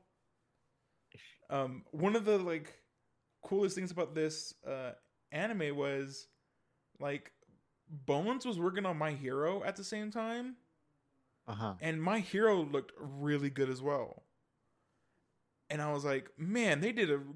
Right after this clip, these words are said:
Speaker 1: like, great job on both of these things."
Speaker 2: Yeah.
Speaker 1: Like, like, there's some, there's some studios out there, like, no offense, but, like, can't even do, like, one anime like this.
Speaker 2: <laughs>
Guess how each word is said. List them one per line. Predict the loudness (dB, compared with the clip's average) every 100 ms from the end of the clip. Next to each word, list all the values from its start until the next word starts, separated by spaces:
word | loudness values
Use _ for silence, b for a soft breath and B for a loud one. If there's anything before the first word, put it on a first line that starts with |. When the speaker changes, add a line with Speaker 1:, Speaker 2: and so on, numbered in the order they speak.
| -6
Speaker 1:
like, | -6 -4
great | 0 2 2 2
job | 2
on | 2 2
both | 4 2 2
of | -6
these | -6 -6
things." | -8 -10 -12 -16 -18 -20 _ _ _ _ _ _
Speaker 2:
Yeah. | 0 0 0 -2 -6
Speaker 1:
Like, | -6 -6 b b _ -2
like, | -2 2
there's | 2 2
some, | 2 0 -2 -8 -6
there's | -2 -2 0
some | -2 -2
studios | -4 -6 -2
out | -2
there, | 0 -2
like, | -2
no | -2 -4
offense, | -2 0 0 -2
but, | 0 2
like, | 2 0 -4 _ _ _ _ _ _ -12 0
can't | 2
even | 2 0
do, | 2
like, | 2 2
one | 0 2 2
anime | 0 0 -2 -2
like | -2 -2
this. | -6 -6 -8 -10 -12 -18 _ _ _ _
Speaker 2:
<laughs> | -10 -10 -10 -16 0 2 2 _